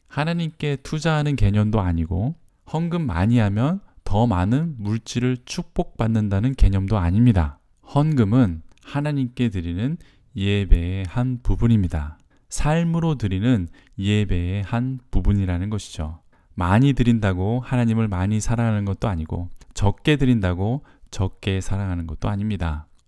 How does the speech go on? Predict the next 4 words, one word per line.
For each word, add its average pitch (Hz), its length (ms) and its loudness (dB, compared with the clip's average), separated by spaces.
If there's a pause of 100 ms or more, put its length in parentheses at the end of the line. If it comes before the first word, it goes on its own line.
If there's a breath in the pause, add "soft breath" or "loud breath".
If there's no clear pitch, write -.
(160)
헌금은 135 600 2 (360)
여러분들의 90 680 -2
신앙 113 440 -2
고백입니다. 85 720 0